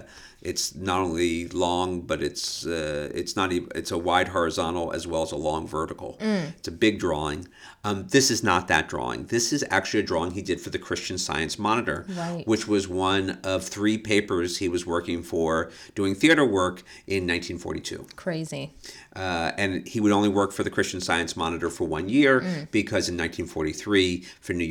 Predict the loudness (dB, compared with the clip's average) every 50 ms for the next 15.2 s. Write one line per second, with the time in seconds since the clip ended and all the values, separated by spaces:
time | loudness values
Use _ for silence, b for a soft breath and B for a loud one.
0 | 0 -2 0 2 4 4 4 4 4 4 4 4 4 2 2 2 2 0 -2 -4
1 | -2 0 0 0 0 -2 -4 -6 -8 -4 -2 -2 -2 0 -2 -4 -6 -4 -4 -6
2 | -6 -6 -6 -6 -6 -6 -8 -8 -10 -12 -16 -12 -6 -4 -4 -4 -4 -6 -8 -14
3 | -20 -20 _ _ _ _ _ B B B B B B B -2 0 2 2 2 2
4 | 0 2 6 8 8 8 8 10 10 10 10 8 6 2 2 2 4 6 6 6
5 | 6 4 -2 -12 -16 -4 -2 0 0 0 0 0 0 -2 -2 -2 -4 -6 -6 -8
6 | -10 B B B B -6 0 4 6 6 6 6 2 -2 -10 -12 -8 -4 -2 0
7 | 0 0 0 -2 -2 -4 -4 -2 -2 -4 -4 -4 -6 -8 -8 -8 -6 -4 -4 -4
8 | -4 -6 -6 -2 2 2 2 2 2 -2 -2 -2 0 2 2 0 2 4 4 4
9 | 4 4 4 2 2 0 0 0 2 2 2 2 4 4 2 2 2 0 0 2
10 | 2 2 2 0 -2 -2 -4 -4 -4 -4 -4 -6 -6 -8 -12 B B B B B
11 | B B B -4 -4 -2 0 0 0 -2 -4 -6 -4 -2 -2 -2 -2 -4 -4 -6
12 | -6 -8 -12 -14 -10 -6 -4 -4 -4 -4 -6 -6 -8 B B B B B B B
13 | B _ -2 0 0 0 2 4 4 4 4 4 2 2 0 2 2 2 0 0
14 | -2 -4 -2 0 0 0 0 0 0 0 0 0 2 2 2 2 4 4 2 2
15 | 0 -4 -8